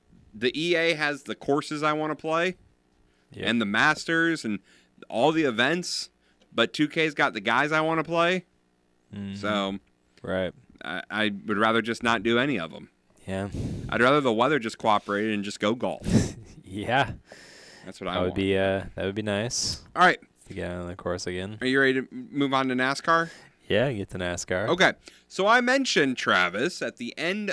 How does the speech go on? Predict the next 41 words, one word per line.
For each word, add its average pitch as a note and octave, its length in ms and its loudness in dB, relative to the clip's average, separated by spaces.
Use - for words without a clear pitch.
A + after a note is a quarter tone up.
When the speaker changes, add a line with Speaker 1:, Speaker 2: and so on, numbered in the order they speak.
Speaker 1:
of C3+ 420 0
my A#2 200 4
last B2+ 340 4
show, F#2 380 -4
previously G#2+ 440 2
on F2 100 -10
the F#2 60 -10
starting G#2 260 -4
lineup, E2+ 240 -8
uh, A2+ 300 4
Eric E3 300 4
Fry, D3+ 560 6
that's F#2 220 -8
me, G2+ 200 -2
said, D3+ 600 2
uh, B2+ 460 6
about C3+ 340 2
Denny E3+ 300 4
Hamlin E3 340 0
and C3 100 0
Ross C3 240 4
Chastain A#2+ 540 -2
on A2 80 -4
the G#2 60 -6
last A2 340 -2
lap G#2+ 220 -2
of G2+ 100 -6
that F#2+ 220 -2
race F#2+ 340 -6
in G2 160 -8
Phoenix. F#2+ 520 -6
Speaker 2:
Yeah. F2+ 520 -6
Speaker 1:
And A#2 260 2
how A2 120 2
Denny's E3 360 0
podcast D3+ 640 2
had G#2+ 120 -6
not A2+ 280 0
come A#2+ 140 -4
out G#2 180 0
yet. E2 180 -12